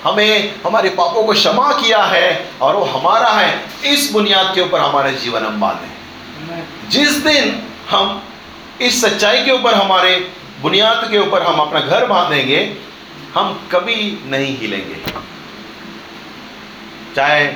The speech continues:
लोग बदल जाए, चाहे पास्टर छोड़ के चला जाए, या फिर कलीसिया बंद हो जाए, चाहे लॉकडाउन आ जाए, कुछ भी चीज़, ये कोई भी तूफान,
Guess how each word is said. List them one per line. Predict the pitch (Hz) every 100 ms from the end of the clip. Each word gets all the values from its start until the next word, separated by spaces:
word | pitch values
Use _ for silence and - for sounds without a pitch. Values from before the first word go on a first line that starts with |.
| - - 120
लोग | 165 185
बदल | 175 175 180
जाए, | 180 175 185 196 190 - - - -
चाहे | 131 123
पास्टर | 127 135 143 - 190 190
छोड़ | 165
के | 165 180
चला | 170 165 170
जाए, | 165 165 190 170 - - - -
या | 139 143
फिर | 143 -
कलीसिया | 143 170 - 202
बंद | 196 185 180
हो | 180 185
जाए, | 175 175 175
चाहे | 156 139
लॉकडाउन | 139 165 170 196 208
आ | 180 165 165
जाए, | 165 185 - - - - -
कुछ | 247 269
भी | 269 277 262 262
चीज़, | 220 226 233 214 - - - - -
ये | 185 202
कोई | 208 247 302
भी | 294 302
तूफान, | 277 233 214 160 127 -